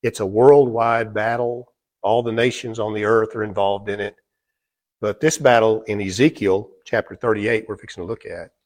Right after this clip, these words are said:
uh, is different. It gives a list of the nations that are gonna come against Israel,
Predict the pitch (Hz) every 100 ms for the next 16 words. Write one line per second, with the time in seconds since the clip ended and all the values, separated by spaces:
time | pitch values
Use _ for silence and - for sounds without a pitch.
0 | _ _ _ _ _ _ - 95 87 85
1 | 78 _ _ 104 104 147 175 85 - _
2 | _ _ 104 - 120 113 107 113 180 104
3 | - - - 104 104 123 143 - 101 110
4 | 101 101 101 - 113 101 101 135 - 101
5 | 87 82 78 78